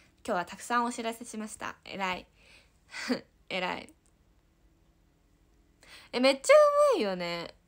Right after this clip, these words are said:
そう、イラストあげた、いも-、あの、私が小学生の時からなんかめっちゃ仲いいお友達が、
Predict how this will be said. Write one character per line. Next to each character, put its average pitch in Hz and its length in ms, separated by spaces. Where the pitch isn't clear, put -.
そ - 160
う、 185 40
イ 190 60
ラ 254 120
ス - 80
ト 302 100
あ 294 80
げ 285 120
た、 - 180
い 233 100
も-、 269 240
あ 233 120
の、 220 280
私 277 320
が 302 80
小 339 360
学 330 200
生 240 260
の 214 60
時 - 220
か 190 120
ら 180 220
な 190 120
ん 208 60
か 190 160
め 196 140
っ - 20
ち 202 100
ゃ - 20
仲 202 280
い 185 100
い 175 60
お 180 80
友 233 200
達 226 220
が、 214 340